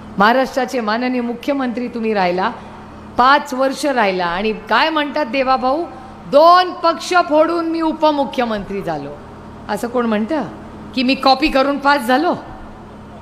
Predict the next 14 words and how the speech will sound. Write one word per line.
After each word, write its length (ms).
दोन 320
पक्ष 460
फोडून 400
देवाभाऊ 680
स्वतः 380
म्हणलेत, 400
मी 120
नाही 180
म्हणलेले. 400
याच्याच 500
चॅनलवर 480
आणि 160
बातम्यांमध्ये 640
पाहिलं. 300